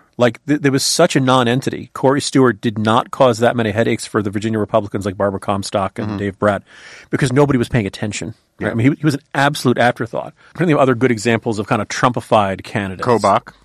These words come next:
Speaker 1: Uh, yeah, right, Kobach. I mean, kind of this, this mentality of outrageous, in-your-face, you know, "Brr," you know, pugnacious.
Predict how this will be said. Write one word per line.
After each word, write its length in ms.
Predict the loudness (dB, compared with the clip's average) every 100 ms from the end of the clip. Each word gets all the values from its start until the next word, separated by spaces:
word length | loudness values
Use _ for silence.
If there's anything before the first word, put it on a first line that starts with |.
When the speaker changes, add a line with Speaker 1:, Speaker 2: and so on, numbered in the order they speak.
| _
Speaker 1:
Uh, 140 | -6 4
yeah, 260 | 4 4
right, 220 | 0 -4 0
Kobach. 380 | 2 4 4 4
I 40 |
mean, 160 | 0 0 -8 -20 -18
kind 260 | -4 0 2
of 120 | 2
this, 240 | 2 2 0
this 240 | -2 0
mentality 720 | -2 -2 0 2 4 4 4
of 140 | 2
outrageous, 720 | 2 0 2 0 0 -2 -4 -2
in-your-face, 1000 | -2 0 -2 0 0 2 0 -2 -2 0
you 80 |
know, 240 | 2 4 2
"Brr," 560 | 2 4 4 4 2
you 80 | 2
know, 100 | 0
pugnacious. 640 | 0 -4 -2 -4 -4 -8